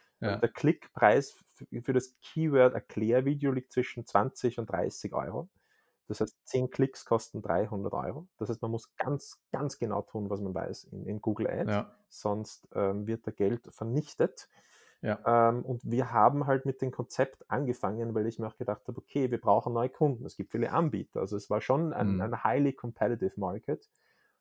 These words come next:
Speaker 2: Und da haben wir uns halt gedacht, okay, wir übernehmen halt dieses Konzept wie Amazon Prime oder Netflix und bieten das einmal dreißig Tage gratis an.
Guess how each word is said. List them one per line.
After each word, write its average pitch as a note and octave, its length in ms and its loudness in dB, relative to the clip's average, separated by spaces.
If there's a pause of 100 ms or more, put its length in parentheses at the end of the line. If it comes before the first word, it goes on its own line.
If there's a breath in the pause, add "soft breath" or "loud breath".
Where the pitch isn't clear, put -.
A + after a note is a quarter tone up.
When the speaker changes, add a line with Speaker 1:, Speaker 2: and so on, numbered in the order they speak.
(100)
Speaker 2:
Und A#2 160 -2
da A#2+ 60 4
haben A#2 160 8
wir B2 60 6
uns B2+ 100 -2
halt C3+ 120 4
gedacht, B2 260 4
okay, C3 420 4 (300 soft breath)
wir B2 120 6
übernehmen A#2+ 400 4
halt B2 160 2
dieses A#2+ 240 -2
Konzept - 420 -4
wie A2+ 140 0
Amazon A2+ 420 -2
Prime A2 320 -4
oder G2+ 140 -2
Netflix C#3+ 520 -2
und A2+ 160 -10
bieten C#3 320 -4
das A#2+ 120 2
einmal A#2+ 180 0
dreißig A2 420 0
Tage A2 220 -2
gratis E2 420 -6
an. D2 220 -16